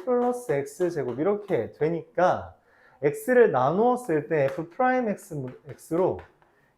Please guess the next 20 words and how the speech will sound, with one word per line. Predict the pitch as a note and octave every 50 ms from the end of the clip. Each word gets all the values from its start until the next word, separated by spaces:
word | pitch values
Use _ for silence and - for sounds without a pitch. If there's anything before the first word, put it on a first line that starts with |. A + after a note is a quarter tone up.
| _ D#3
이, | E3
이의 | F#3+ G#3 G#3 F3 D#3+ D#3+ D#3 D3+ D3+ E3+ G3 G3+ F3 D3+ D3+
이 | D#3 D3+
엑스 | C#3 C3+ - - - - G#3+ A3
제곱에 | G3+ G3 F3 D#3 D3+ D3 C#3 E3 F#3+ G3+ G#3+ G#3 D#3 C3
X | B2 - - - F3+ E3
더하기 | E3 D#3+ D#3 D3 C#3+ C3+ C3+
일 | C3 C#3 D#3 C3+ A2+ A#2 - A#2+
이렇게 | G#2+ A2 G#2 - - - F#3 F#3+ G3 G3+ G#3 G#3+ A3+ - - _ _
쓸 | - - A#3+ A#3
수 | - -
있다는 | A#2 - - D3+ D#3 D3
거죠. | A2+ G2 F2 F2 - _ _ _ _ _ _ _ _ _ _ _ _ _ _ _ _ _ _ _ _ _ _ _ _ _ _ _ _ _ _ _ _ _ _ - - - - - -
그럼 | - B3 C#4 B3
이제 | G#3+ G3+ A3+ G#3+
관건은 | A3 - F3 G3 A3 G#3+ A#3+ A#3+ A#3 G#3+ F3
얘를 | D3+ F3 G3+ A3 G#3 F3
적분하는 | D3 - D3+ - - G#3 A3 A3 G#3+ G#3+
겁니다. | G#3 F#3+ D#3+ C#3+ C3+ D3 C#3 A#2+ - -
그쵸? | - - - F3+ B3 -